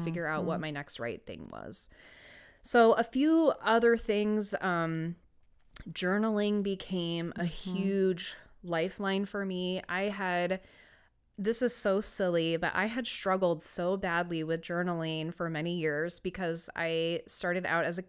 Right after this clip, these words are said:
Speaker 1: where I, not started out, I ended my teaching career as a kindergarten teacher.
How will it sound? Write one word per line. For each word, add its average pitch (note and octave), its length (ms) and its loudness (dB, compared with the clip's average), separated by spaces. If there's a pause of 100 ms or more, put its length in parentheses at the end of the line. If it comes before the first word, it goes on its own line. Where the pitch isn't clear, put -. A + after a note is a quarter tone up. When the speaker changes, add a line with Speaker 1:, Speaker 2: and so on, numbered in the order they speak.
(120)
Speaker 1:
where D#3 140 -2
I, D#3 220 0
not - 180 -6
started F3 360 2
out, C#3+ 120 2
I D#3 200 2
ended G#3 240 0
my F3 140 0
teaching F3 340 -6
career D#3+ 300 0
as D#3 180 -2
a D#3+ 40 -8
kindergarten D#3 460 -4
teacher. D3+ 440 -8